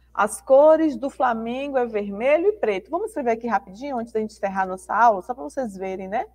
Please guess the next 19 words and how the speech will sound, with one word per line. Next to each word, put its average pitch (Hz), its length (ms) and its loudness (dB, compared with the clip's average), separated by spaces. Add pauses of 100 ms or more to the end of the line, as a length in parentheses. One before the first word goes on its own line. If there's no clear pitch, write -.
(600)
Só - 300 0
um - 20 -6
minutinho. 247 880 -8 (1800)
Pronto, 175 400 -4
vamos 202 200 -8
escrever 226 240 -2
aqui 220 180 -8
rapidinho 311 480 -2
a 339 60 0
frase, 190 440 -2
ó, 208 80 6
usando 240 260 -2
as 233 120 0
duas 262 280 -4
cores. - 600 -6 (2500)
Deixa - 140 -20
eu - 60 -20
pegar - 240 -16
aqui, 202 680 -12